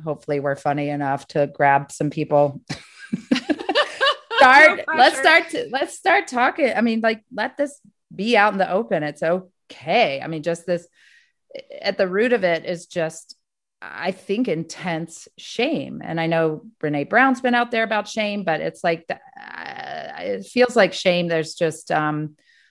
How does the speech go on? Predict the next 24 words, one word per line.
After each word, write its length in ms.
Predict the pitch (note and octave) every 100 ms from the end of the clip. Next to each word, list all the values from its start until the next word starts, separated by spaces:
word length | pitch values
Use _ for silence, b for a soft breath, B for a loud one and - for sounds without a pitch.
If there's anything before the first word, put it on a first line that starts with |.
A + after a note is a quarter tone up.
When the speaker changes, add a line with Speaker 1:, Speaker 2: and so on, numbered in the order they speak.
| b
Speaker 1:
layers 400 | D3+ F3+ F#3 E3+
and 120 | E3
layers 280 | D3+ D3 C#3+
and 140 | D3+ C#3
layers 280 | C3+ C3
and 80 | C3
layers 320 | C3 C3 C3+ D3+
of 100 | C3+
it. 200 | B2 -
And 100 | D3+
I 100 | C3+
think 220 | C3 C#3+
you 100 | D#3
can 140 | C3 C#3+
have 180 | C3+ -
good 220 | D3+ D3+ b b b b _ -
skills 420 | - A4+ G4 G3
around 320 | E3 D3+ D3
shame, 400 | - D#3+ C#3+ C#3
but, 140 | C3+ -
like, 220 | E3 E3
to 140 | F#3+
really 640 | F3 G#3+ B3 A3+ F#3+ D#3+ E3+
experience 1040 | E3+ - E3+ F3 E3+ D#3+ D3+ - - -